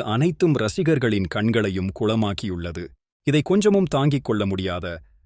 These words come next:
அண்ணா சீரியல் பிரியர்கள் இணையத்தில் தங்கள் ஆதங்கத்தை வெளிப்படுத்தி வருகின்றனர். சண்முகமும் அவன் தங்கைகளும் அழும் காட்சிகளை பார்க்கும்போது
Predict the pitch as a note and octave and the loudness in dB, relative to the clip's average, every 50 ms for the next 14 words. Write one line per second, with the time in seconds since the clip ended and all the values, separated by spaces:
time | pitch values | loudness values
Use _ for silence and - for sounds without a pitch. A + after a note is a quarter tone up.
0 | _ _ _ A#2+ A#2+ B2+ C#3 D3+ D#3 D3+ C#3 - - B2+ C3 C3 B2+ A#2 G2+ - | _ _ _ -2 0 2 2 2 2 0 0 0 0 0 2 2 2 0 0 0
1 | A#2 G#2 G#2 G#2+ F#2+ F2 G2+ F#2+ G2+ - A2+ A2+ A#2+ C3 B2+ A#2 - - A2+ A2 | -2 -2 0 -2 -2 -2 -4 -4 -4 -4 -2 0 2 2 2 0 0 -2 -4 -4
2 | - A2 G#2 F#2+ G2 F2+ F#2 G#2 G#2+ A#2 A2 G2+ F#2+ D2+ G#2+ F#2+ E2+ F#2 G2 A2 | -2 -2 -2 -2 -2 -2 -2 -2 0 0 0 -2 -2 -4 -6 -6 -4 -2 -2 -2
3 | F#2+ - G2 F2+ E2 G#2+ F#2 F#2 F#2 F#2+ F#2 F#2 E2 F2+ E2+ D#2+ D2+ - _ _ | -2 -2 -4 -4 -4 -6 -6 -6 -6 -4 -4 -6 -6 -6 -8 -8 -10 -12 _ _
4 | _ _ _ _ _ _ - - D3+ C#3 D3+ E3+ F3 E3 C#3 C#3 B2+ B2+ B2+ C#3 | _ _ _ _ _ _ -6 -2 0 2 4 4 4 4 4 4 4 4 2 2
5 | - B2+ G#2+ A2 G#2 F#2+ - A2 A2 A2+ C3 B2+ A2+ A#2+ A2+ A2 A2 G#2+ - G#2 | 0 -2 -2 -2 -2 -2 -2 -2 0 2 2 2 2 2 2 2 0 0 0 0
6 | A2+ A#2 A2+ G#2 - G#2 G2+ F#2+ - A#2 G2+ G2+ F#2+ F2+ - G2+ F#2+ F#2+ F2 - | 2 2 2 0 0 -2 -4 -4 -4 -2 -2 -2 -2 -4 -6 -6 -6 -6 -6 -6
7 | G2+ F2+ F2 F2+ F2+ F2+ | -6 -6 -6 -6 -6 -8